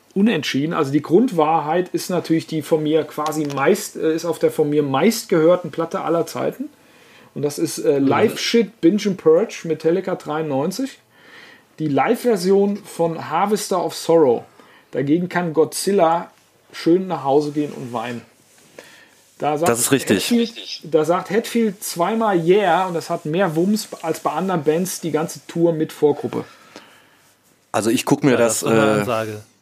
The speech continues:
Speaker 3: alle paar Monate muss ich das einfach mal gucken. Ja, das ist doch eine schöne Auswahl. Janosch, äh, bist du schon ready oder soll ich erst noch?
Speaker 2: Ich bin, äh, nee, ich bin ready. Ich würde, ähm,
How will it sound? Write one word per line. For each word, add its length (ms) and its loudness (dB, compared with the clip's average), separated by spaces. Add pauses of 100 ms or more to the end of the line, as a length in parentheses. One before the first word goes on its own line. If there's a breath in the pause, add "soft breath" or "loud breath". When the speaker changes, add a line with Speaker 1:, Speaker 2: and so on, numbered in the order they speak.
(120)
Speaker 3:
alle 240 4
paar 260 0
Monate 320 2
muss 180 0
ich 100 -4
das 440 -4
einfach 220 0
mal 120 2
gucken. 340 -8
Ja, 120 4
das 180 -4
ist 140 0
doch 80 0
eine 140 -2
schöne 380 0 (500 loud breath)
Auswahl. 500 0 (640 loud breath)
Janosch, 540 0 (300)
äh, 180 0
bist 240 -6
du 60 6
schon 240 2
ready 280 2
oder 280 0
soll 220 -2
ich 160 -6
erst 180 -8
noch? 100 -4
Speaker 2:
Ich 220 -6
bin, 340 2
äh, 400 2
nee, 200 0
ich 120 -8
bin 180 -4
ready. 340 0
Ich 260 -10
würde, 880 2
ähm, 300 -8